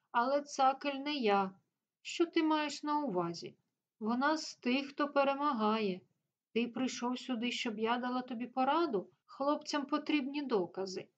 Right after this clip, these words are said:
Суне зітхає. "Тоді передай вітання Теому і скажи, щоб його молодший брат після того, як вийде зі стаціонару,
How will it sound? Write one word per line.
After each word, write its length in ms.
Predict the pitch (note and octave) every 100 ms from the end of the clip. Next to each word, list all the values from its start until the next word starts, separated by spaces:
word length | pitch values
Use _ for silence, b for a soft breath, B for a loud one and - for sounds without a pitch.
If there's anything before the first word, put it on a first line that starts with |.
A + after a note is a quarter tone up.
| _ -
Суне 460 | - A#3+ A3+ C#4
зітхає. 680 | B3+ C#4 - G#3 F#3+ F3+ F#3 - _ _ _ _
"Тоді 340 | A#3+ A#3 C#4 E4
передай 600 | C4 B3+ A3+ C4 C#4+ C4
вітання 580 | B3+ - C#4+ C4 G3+
Теому 640 | G3 - A#3+ A#3 G#3 G3 G3+
і 40 |
скажи, 600 | - - G#3 G#3+ C#4+ B3
щоб 420 | - - G#3+ F#3+
його 280 | G#3+ A3 C4
молодший 520 | A#3+ A#3 B3 B3 A#3
брат 380 | G3+ B3 C#4 C4+
після 280 | G#3+ G#3 A3
того, 320 | G#3+ C4 G#3+
як 240 | G#3 G#3+ G#3+
вийде 360 | B3 B3+ G3+
зі 120 | G3 G#3
стаціонару, 920 | - A3 - A3 G#3+ C4 C4 A#3+